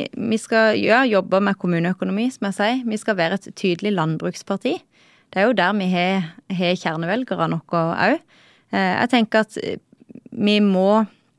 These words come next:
eh, altså, <laughs> vi må være tydelige på hva vi mener med den her byråkratiseringen av Norge. Jeg tenker der er, er det masse å hente.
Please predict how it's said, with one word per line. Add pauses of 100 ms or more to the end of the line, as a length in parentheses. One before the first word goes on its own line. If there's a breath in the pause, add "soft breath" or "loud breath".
(640)
eh, (1200 soft breath)
altså,
<laughs>
vi
må (220)
være (600)
tydelige
på
hva
vi
mener
med (160)
den
her (100)
byråkratiseringen
av
Norge.
Jeg
tenker
der
er,
er
det
masse
å
hente.